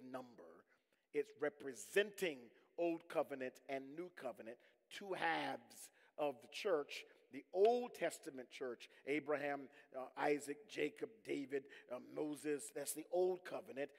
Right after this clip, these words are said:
represented by the twelve tribes of Israel. These are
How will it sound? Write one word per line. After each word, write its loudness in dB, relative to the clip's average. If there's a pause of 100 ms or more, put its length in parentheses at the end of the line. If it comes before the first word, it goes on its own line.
(160)
represented 0
by 4
the -4 (200)
twelve 8 (360)
tribes 2
of -8
Israel. -2
These -4
are 0